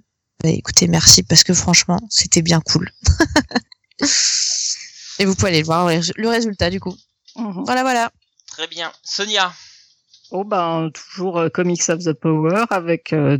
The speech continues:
Speaker 2: Thomas, Siegfried et, et Stéphane. Euh, puisque maintenant l'équipe s'est agrandie, hein, on est quatre. Euh, donc voilà, vous pouvez nous suivre, euh, sur le blog. Donc il y a toujours les reviews, les articles de fond, les interviews. Euh,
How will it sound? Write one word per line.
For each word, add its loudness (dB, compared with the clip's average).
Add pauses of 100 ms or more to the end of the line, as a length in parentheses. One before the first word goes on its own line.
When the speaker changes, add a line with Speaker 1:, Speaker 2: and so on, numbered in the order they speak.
Speaker 2:
Thomas, 2
Siegfried -4
et, 2
et 4
Stéphane. 2 (640)
Euh, 4
puisque 0
maintenant 4
l'équipe 2
s'est 6
agrandie, 4 (160)
hein, 2
on 4
est -2
quatre. -2 (840)
Euh, 6
donc 2
voilà, 2
vous 2
pouvez 0
nous 4
suivre, -2
euh, 4
sur 0
le 4
blog. 2
Donc 4
il 0
y 2
a 2
toujours 0
les 2
reviews, 4
les 0
articles -4
de 2
fond, 2
les 2
interviews. 0
Euh, 4